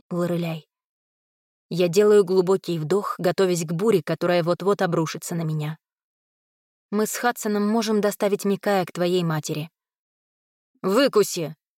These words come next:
рычит Джексон. "К чёрту!" — также лаконично отзывается Флинт. Иден, Мэйси, Хадсон и Реми начинают говорить одновременно, и я ничего не могу с собой поделать.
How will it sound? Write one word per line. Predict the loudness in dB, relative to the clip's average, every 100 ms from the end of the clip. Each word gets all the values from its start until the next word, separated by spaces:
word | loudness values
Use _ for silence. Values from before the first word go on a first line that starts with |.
| _ _
рычит | -2 -2 -2 -2
Джексон. | -2 -4 -6 -10 -10 _ _ _ _ -14
"К |
чёрту!" — | -4 0 0 -2 -6 -6 _ _ _ _ _ -4
также | -2 0 0
лаконично | 0 -2 -4 -4 -4 -4
отзывается | -4 -6 -6 -10
Флинт. | -14 -14 -14 -18 -20 _ _ _ _ _ -4
Иден, | 0 2 2
Мэйси, | 0 -2 -2 -6
Хадсон | -10 -8 -8 -6 -6
и | -6 -4
Реми | -2 -2 -4 -8 _ _ -6
начинают | -2 0 2 2 2
говорить | 2 2 2
одновременно, | 0 0 0 0 -2 -4 -6 -8 -10
и | -2
я | 2 2
ничего | 0 0 2
не | 2
могу | 0 0
с | -2
собой | 0 0 0
поделать. | 0 -2 -4 -6